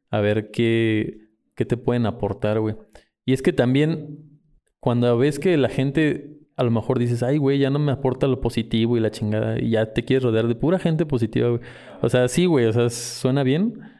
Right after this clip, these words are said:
pero fíjate que también he vis-, cuando he visto a la, a la gente que, según yo, ya no me aporta algo positivo, güey, al menos te da un espejazo, güey, o sea, te da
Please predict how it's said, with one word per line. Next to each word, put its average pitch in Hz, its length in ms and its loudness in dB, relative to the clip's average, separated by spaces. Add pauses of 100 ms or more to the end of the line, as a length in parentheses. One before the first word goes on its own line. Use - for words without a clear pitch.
(320)
pero 117 640 4
fíjate 202 360 2
que 123 160 0
también 123 680 0
he 131 120 2
vis-, 147 360 -2
cuando 117 280 2
he 120 60 2
visto 139 260 0
a 151 40 4
la, 113 220 4
a 117 140 2
la 110 120 0
gente 123 260 -2
que, 113 300 0
según 123 420 0
yo, 131 140 4
ya 127 100 2
no 135 80 0
me 135 120 2
aporta 113 680 0
algo 120 240 0
positivo, 127 480 -2
güey, 185 160 0 (840)
al 127 260 4
menos 185 600 0
te 117 140 4
da 127 500 2 (560)
un 131 200 0
espejazo, 117 580 -2
güey, 139 160 0
o 127 40 -2
sea, 120 280 -4
te 117 140 2
da 117 920 0